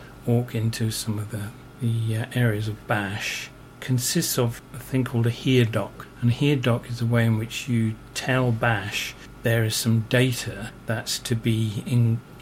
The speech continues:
added or given to, or stored in a file or given to a program. And you,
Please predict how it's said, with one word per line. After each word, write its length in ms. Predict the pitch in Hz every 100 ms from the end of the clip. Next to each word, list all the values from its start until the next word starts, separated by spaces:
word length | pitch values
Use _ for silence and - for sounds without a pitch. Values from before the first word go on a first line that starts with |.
| -
added 480 | 135 127 117 104 104 104
or 100 | 101
given 440 | - 131 123 104
to, 480 | - 117 98 98 98 - - -
or 140 | 101 -
stored 400 | - 120 117 107
in 40 |
a 40 |
file 400 | 104 - 107 104
or 80 | 104
given 280 | 104 123 110
to 140 | 110 104
a 40 |
program. 540 | 110 117 110 101 95 - - - - - - -
And 160 | 113 117
you, 180 | 120